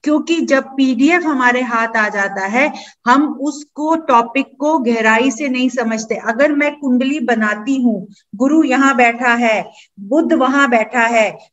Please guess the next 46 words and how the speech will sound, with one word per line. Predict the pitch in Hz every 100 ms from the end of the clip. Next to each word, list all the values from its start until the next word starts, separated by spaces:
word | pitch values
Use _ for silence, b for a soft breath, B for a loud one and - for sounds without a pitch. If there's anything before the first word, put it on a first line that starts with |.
| -
तो | 269
मेरे | 240 269 320
दिमाग | 233 254 240 247 262 262
में | 302 311
भी | 320
मुझे | 294 262
याद | 285 247 247 240
रहता | 233 233 247
है | 277 294
कि | 302
गुरु | 240 254 277
यहाँ | 254 254 247
बैठा | 247 262
है, | 269
बुध | 233 254
यहाँ | 240 254 254
बैठा | 240 233 302
है, | 302 B B B
और | 254 262
जो | 226 311
आपने | 294 285 285 294
लिखा | 254 254 302
होता | 294 294 294
है | 302 320
वो | 294
आपके | 277 262 - 277
मुंह | 254 254
से | 254 247
बाहर | 208 202 202
आता | 180 175
है। | 160 156 - _ _ _ _ _ _ _ _ _ _ _ _ _
तो | 277
जो | 226 262 302
लोग | 302 330 330
खाली | 254 240 269 311
इसको | 294 - - 302
पीडीएफ | - 240 233 285 330
की | 320 339
तरह | 330 311 320
लेना | 285 277 294 294
चाह | 285 262
रहे | 262 269
हैं, | 285 339 339 B B -
उनके | 254 262 262 320
लिए, | 302 311 339
अ, | 349 -